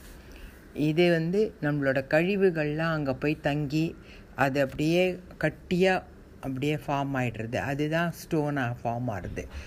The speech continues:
நம்மளோட கழிவுகள் சரியா வெளியில போறதில்ல. நம்மளோ-,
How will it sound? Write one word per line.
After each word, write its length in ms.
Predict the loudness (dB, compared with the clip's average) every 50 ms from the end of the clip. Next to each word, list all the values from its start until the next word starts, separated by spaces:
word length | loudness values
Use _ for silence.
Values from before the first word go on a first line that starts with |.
| -12 -16 -14 -16 -14 -8
நம்மளோட 420 | -6 -4 0 0 0 0 0 -2 -2
கழிவுகள் 640 | 0 0 2 2 2 2 2 0 0 0 0 0 0
சரியா 460 | -2 -2 -2 0 0 0 2 2 2
வெளியில 540 | 2 0 0 0 2 2 2 2 0 -2 -2 -2
போறதில்ல. 640 | -2 0 2 2 0 -2 -4 -4 -4 -4 -4 -8 -10 -12 -16 -20 -20 -20 -18 -18 -18 -20 -18 -6 -4
நம்மளோ-, 420 | -2 0 0 0 2 2 2 2